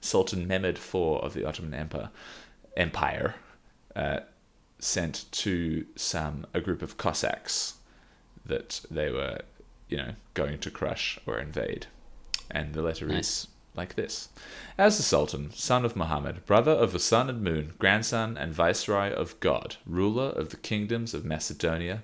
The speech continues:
Speaker 1: Babylon, Jerusalem, Upper and Lower Egypt, Emperor of emperors, sovereign of sovereigns, extraordinary knight, never defeated, steadfast guardian of the tomb of Jesus Christ,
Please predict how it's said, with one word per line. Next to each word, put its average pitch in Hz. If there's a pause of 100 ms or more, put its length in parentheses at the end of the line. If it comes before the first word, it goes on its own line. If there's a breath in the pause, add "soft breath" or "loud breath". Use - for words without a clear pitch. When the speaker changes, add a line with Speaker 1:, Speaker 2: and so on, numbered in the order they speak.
Speaker 1:
Babylon, 78
Jerusalem, 80 (340 loud breath)
Upper 110
and 95
Lower 85
Egypt, 76 (420 loud breath)
Emperor 107
of 87
emperors, 78 (160 loud breath)
sovereign 98
of 85
sovereigns, 73
extraordinary 95
knight, 80 (180)
never 147
defeated, 78 (200 loud breath)
steadfast 117
guardian 92
of 76
the 85
tomb 104
of 78
Jesus 107
Christ, -